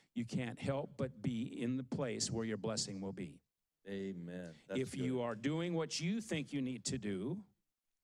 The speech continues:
Speaker 1: he will, you will have the provision that you earn. But God's provision is so much greater. Is so much more abundant, is so much more overwhelming,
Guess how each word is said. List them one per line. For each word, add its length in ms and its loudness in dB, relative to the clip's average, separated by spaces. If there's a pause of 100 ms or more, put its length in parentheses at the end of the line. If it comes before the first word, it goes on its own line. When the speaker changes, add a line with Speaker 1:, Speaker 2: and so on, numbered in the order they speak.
(560)
Speaker 1:
he 220 2
will, 340 0 (280)
you 180 -2
will 80 2
have 220 0
the 80 0
provision 480 2
that 200 0
you 160 2
earn. 320 0 (720)
But 260 -2
God's 400 2
provision 680 2 (240)
is 120 0
so 220 2
much 240 0
greater. 360 -2 (720)
Is 120 0
so 200 4
much 220 0
more 200 2
abundant, 460 0 (180)
is 160 2
so 180 2
much 220 0
more 200 2
overwhelming, 640 2